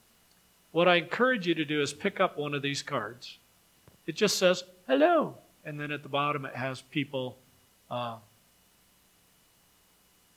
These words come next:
talking on tin cans, it looks <laughs> like, with, with hearts. All right, what I would like you to do is write a note to somebody.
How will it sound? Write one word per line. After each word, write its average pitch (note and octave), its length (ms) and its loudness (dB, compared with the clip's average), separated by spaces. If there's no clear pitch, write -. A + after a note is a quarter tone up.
talking D3 380 -4
on B2+ 160 -6
tin C3 260 -8
cans, C3+ 520 -10
it - 140 -20
looks C3+ 220 -12
<laughs> D#3+ 100 2
like, - 360 2
with, E3 160 6
with D#3+ 160 6
hearts. - 560 6
All A3 60 8
right, - 140 -6
what A#3 140 10
I C#4+ 140 10
would F4+ 80 4
like A#3+ 260 6
you E3 120 4
to C#3+ 100 -2
do B2+ 360 -4
is F#3 180 -4
write A3+ 280 4
a A#3+ 60 2
note E3+ 400 0
to G3 160 -2
somebody. C#3+ 1040 -2